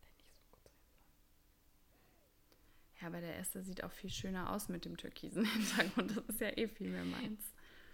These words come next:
Speaker 1: Mhm.
Speaker 2: Genau, also das war jetzt, das hatte ich sogar, ähm, mir schon mal rausgesucht und wollte das erst, ähm,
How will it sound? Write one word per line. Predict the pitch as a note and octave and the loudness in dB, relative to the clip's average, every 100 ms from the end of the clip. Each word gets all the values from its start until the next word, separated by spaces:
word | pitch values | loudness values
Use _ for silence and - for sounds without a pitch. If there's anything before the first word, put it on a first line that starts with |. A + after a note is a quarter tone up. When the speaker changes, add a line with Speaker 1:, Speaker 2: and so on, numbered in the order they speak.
| - | -10
Speaker 1:
Mhm. | G#3+ A3 - - - | -8 -8 -10 -10 -6
Speaker 2:
Genau, | G#3+ G3 F3 | 0 4 6
also | - F#3+ | 6 6
das | G3 G#3 - | 6 4 4
war | G#3 G#3+ | 4 4
jetzt, | G3+ - | 2 0
das | G3 - | -2 2
hatte | A3+ A#3+ | 0 0
ich | - G#3 - | -2 -2 -2
sogar, | G3+ G3 F#3+ G3 G3 - | -2 2 4 4 2 2
ähm, | G3 F#3+ F#3 F#3+ - - - - - - - - - - - - - - | 4 4 2 0 -4 -12 -16 -18 -18 -16 -16 -16 -16 -16 -16 -16 -18 0
mir | A3 G3 | 2 2
schon | A3 | 4
mal | G#3 F#3+ | 4 4
rausgesucht | F#3+ B3 - G#3 F#3+ G#3 D4 - - - - - | 6 4 4 0 2 4 2 -2 -12 -14 -18 -4
und | G3+ G3+ | 2 4
wollte | G3 A3 A#3 | 6 4 2
das | G#3+ A#3+ - - | 2 2 0 0
erst, | G3 G3 - - - - | 2 4 0 -4 -8 -4
ähm, | F#3+ F#3+ F#3 F#3 F#3+ | 0 2 2 0 -2